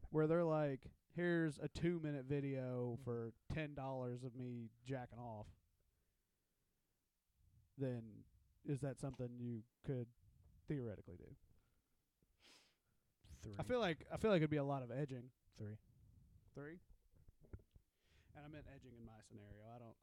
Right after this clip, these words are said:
Speaker 1: I don't know what your, your capabilities are. Being in fear of what my partner is going to do to me physically is arousing.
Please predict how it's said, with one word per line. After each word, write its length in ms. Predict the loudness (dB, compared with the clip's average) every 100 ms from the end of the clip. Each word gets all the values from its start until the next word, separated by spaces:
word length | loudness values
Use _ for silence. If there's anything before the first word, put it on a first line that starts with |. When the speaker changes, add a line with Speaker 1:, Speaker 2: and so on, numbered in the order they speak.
| -20
Speaker 1:
I 40 |
don't 120 | -18 -10
know 60 | -6
what 120 | -6
your, 320 | -4 -4 -6 -12 -20 -14
your 100 | -12
capabilities 680 | -10 -10 -10 -8 -8 -10 -12
are. 160 | -12 -14 _ _ _ _ _ _ _ _ _ _ _ _ _ _ _ _ -20 -20 -20 -20 -20 -20 -20 _ -20 -18 0
Being 240 | 2 2
in 100 | -4 -6
fear 300 | -2 0 0
of 140 | 0 -4
what 160 | -6
my 80 | -6 -6
partner 380 | -4 -4 -4 -6
is 60 | -6
going 260 | -6 -8
to 100 | -10 -8
do 160 | -6 -4
to 60 |
me 140 | -6 -6
physically 420 | -6 -6 -6 -6 -4
is 120 | -2
arousing. 440 | -4 -6 -10 -14